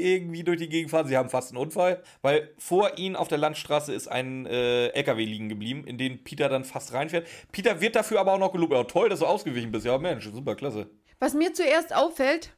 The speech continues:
Speaker 2: die sind in einem unglaublichen Schneetreiben drin. Und auf einmal kommt der Spruch von Justus oder Bob, „Peter, schalt mal die Scheinwerfer an.“
Speaker 1: <laughs>
Speaker 2: Ja, Captain Obvious, das hättest du schon, wenn du im Schneetreiben bist, hättest du das schon lang machen sollen.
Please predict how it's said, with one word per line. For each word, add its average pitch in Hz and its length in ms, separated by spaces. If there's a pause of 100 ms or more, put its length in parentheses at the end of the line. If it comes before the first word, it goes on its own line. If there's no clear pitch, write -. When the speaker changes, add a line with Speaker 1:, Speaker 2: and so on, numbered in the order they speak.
(140)
Speaker 2:
die 277 100
sind 330 300
in 285 140
einem 294 280
unglaublichen 330 680
Schneetreiben 196 760
drin. 226 260 (400)
Und 247 140
auf 269 80
einmal 302 280
kommt 302 220
der 262 100
Spruch 269 320
von 220 480 (520)
Justus 240 360
oder 185 140
Bob, 233 280 (360)
„Peter, 381 280
schalt 262 300
mal 277 100
die 247 100
Scheinwerfer 202 720
an.“ 165 240 (200)
Speaker 1:
<laughs> - 100 (640)
Speaker 2:
Ja, 349 460
Captain 320 320
Obvious, 254 540
das 247 120
hättest 330 300
du 330 60
schon, 349 220
wenn 330 120
du 320 80
im 285 300
Schneetreiben 233 640
bist, 311 180
hättest 370 280
du 359 40
das 349 140
schon 403 180
lang 370 220
machen 214 260
sollen. 190 320